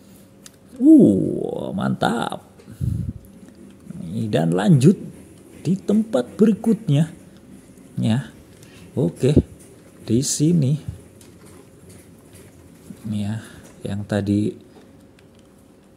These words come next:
dapet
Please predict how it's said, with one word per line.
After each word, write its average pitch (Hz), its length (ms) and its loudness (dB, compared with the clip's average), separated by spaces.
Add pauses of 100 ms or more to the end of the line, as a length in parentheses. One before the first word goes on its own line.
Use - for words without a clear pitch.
(1600)
dapet 104 880 0